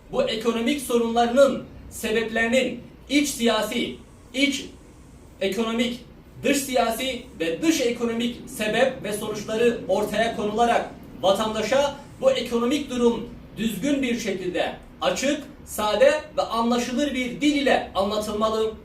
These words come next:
ve çözüm önerilerinin ne olduğu ortaya konulmalıdır. Sevgili dostum, vatandaşın öncelikli gündemi geçimdir.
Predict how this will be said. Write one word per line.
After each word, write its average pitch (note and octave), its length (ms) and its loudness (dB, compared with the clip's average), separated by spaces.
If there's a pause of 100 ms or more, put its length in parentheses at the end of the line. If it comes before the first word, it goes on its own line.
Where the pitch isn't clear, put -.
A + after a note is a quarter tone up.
(280)
ve F3+ 160 0
çözüm B3+ 340 2
önerilerinin A#3+ 840 2
ne B3 40 6
olduğu C#4 380 6
ortaya G#3+ 480 0
konulmalıdır. G3+ 640 0 (440)
Sevgili G#3 400 0
dostum, A3 480 -2 (500)
vatandaşın A#3+ 760 4
öncelikli A#3 540 0
gündemi A3 480 0
geçimdir. C#4 580 2